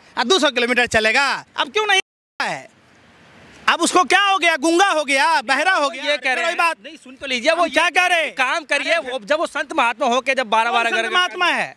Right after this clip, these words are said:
Speaker 2: तो आप भी काम
Speaker 1: पैंतीस हजार करोड़ रुपया का मालिक हो गया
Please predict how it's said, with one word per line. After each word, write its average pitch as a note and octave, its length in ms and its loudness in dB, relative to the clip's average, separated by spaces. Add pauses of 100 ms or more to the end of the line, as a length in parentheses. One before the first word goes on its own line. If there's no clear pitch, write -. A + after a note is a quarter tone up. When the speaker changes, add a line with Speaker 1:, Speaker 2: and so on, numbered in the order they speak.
Speaker 2:
तो G3+ 60 -20
आप G3 240 -14
भी C4 100 -12
काम D4+ 140 -8
Speaker 1:
पैंतीस E4+ 500 0
हजार E4+ 440 2
करोड़ E4+ 380 2
रुपया E4 480 2
का D#4+ 460 0 (340)
मालिक D4+ 440 0
हो F4+ 120 4
गया F#4 200 2